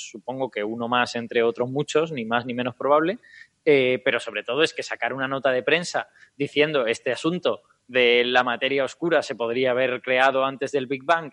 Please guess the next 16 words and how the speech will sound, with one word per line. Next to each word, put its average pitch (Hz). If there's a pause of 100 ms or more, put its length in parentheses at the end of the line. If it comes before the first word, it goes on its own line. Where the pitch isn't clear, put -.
(120)
sin 220
explicar 202 (160)
lo 147
que 135
quieres 190
decir 180
con 135
Big 165
Bang 165
y 139
sin 135
explicar 135
nada 165
de 156
todo 151
esto, 170